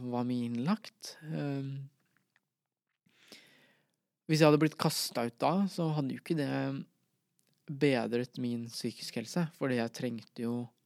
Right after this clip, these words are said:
hjelp, liksom. Og,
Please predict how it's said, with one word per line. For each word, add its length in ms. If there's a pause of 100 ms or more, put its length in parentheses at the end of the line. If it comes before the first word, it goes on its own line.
(560)
hjelp, 340
liksom. 280 (1600)
Og, 380